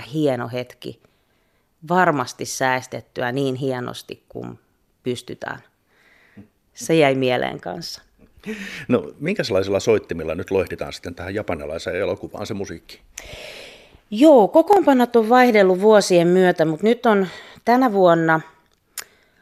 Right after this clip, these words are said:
Speaker 1: on Hannu Mattila kitarassa ja sitten on Nigel Gil-, Kilby, joka asuu tässä Jokioisilla kanssa tuossa meidän naapurissa. Hän soittaa analogisia syntetisaattoreita. Hän on ollut useampana vuonna nyt mukana.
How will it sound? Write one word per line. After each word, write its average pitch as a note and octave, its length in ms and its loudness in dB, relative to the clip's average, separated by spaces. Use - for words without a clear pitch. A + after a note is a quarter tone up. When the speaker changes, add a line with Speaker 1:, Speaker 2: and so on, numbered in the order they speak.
Speaker 1:
on C3 440 -4
Hannu G#3 340 2
Mattila G#3 440 2
kitarassa G3 880 -2
ja C#3+ 300 -4
sitten C#3+ 480 -4
on B2+ 200 -4
Nigel F#3 480 2
Gil-, D3+ 540 0
Kilby, D3+ 440 0
joka C#3 320 -2
asuu C3 360 -6
tässä - 300 -8
Jokioisilla C3 520 -8
kanssa C3 380 -10
tuossa - 240 -18
meidän B2 180 -10
naapurissa. C#3+ 520 -10
Hän F3 120 -6
soittaa D3+ 440 -6
analogisia B2+ 720 0
syntetisaattoreita. - 1200 -8
Hän G3+ 160 -2
on G3 120 2
ollut F3 240 2
useampana D#3+ 520 -2
vuonna D3 280 0
nyt C#3 200 -8
mukana. C#3+ 400 -6